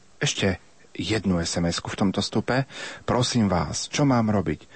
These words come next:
Mojej priateľky rodičia ma neprijali do rodiny. Že ma nikdy nepríjmu a že moja priateľka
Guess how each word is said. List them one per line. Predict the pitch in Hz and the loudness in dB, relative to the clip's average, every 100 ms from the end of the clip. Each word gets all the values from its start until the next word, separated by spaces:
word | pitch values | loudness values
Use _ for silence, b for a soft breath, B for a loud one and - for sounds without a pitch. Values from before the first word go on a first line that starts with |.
| B B | B B
Mojej | 107 127 113 | 2 2 2
priateľky | - 104 113 127 117 - 95 | 0 0 0 0 -2 0 2
rodičia | 92 98 - 110 98 | 2 0 -2 0 2
ma | 92 | 2
neprijali | 101 101 98 95 87 87 85 | 0 0 0 2 2 0 0
do | 82 | 0
rodiny. | 80 80 78 78 - - B B | -2 -4 -4 -6 -10 -18 B B
Že | 98 104 | 0 2
ma | 98 | 4
nikdy | 110 117 104 95 | 4 4 2 2
nepríjmu | 95 107 98 98 110 127 B B B B B - - - | 2 2 2 4 2 0 B B B B B -20 -18 -4
a | 95 95 | 0 2
že | 92 95 | 2 2
moja | 104 113 | 4 2
priateľka | 95 101 98 110 98 98 | 2 0 0 0 0 0